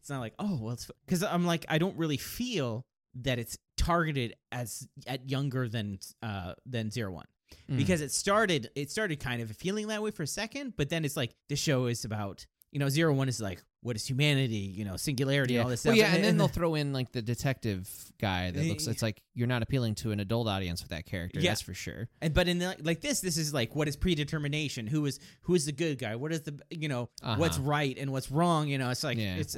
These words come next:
Speaker 1: and these are just like, this is just Kamen Rider.
Speaker 2: Right.
Speaker 1: So
Speaker 2: I mean, that's fair. That's fair. I just, I do feel like sometimes they're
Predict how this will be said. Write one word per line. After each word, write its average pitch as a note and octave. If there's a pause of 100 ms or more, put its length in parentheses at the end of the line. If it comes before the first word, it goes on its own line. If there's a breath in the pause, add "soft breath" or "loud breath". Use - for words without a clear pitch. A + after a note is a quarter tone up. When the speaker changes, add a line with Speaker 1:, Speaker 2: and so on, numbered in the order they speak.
Speaker 1:
and D3
these F#3+
are D3
just A2+
like, F#2 (180)
this B2+
is A2+
just A2
Kamen A#2
Rider. A2
Speaker 2:
Right. F2
Speaker 1:
So -
Speaker 2:
I C3
mean, A3
that's A2
fair. G2+
That's D3+
fair. F#2+
I C#3+
just, D#3+
I D#3+
do D#3
feel D#3
like B2
sometimes A#2+
they're G2+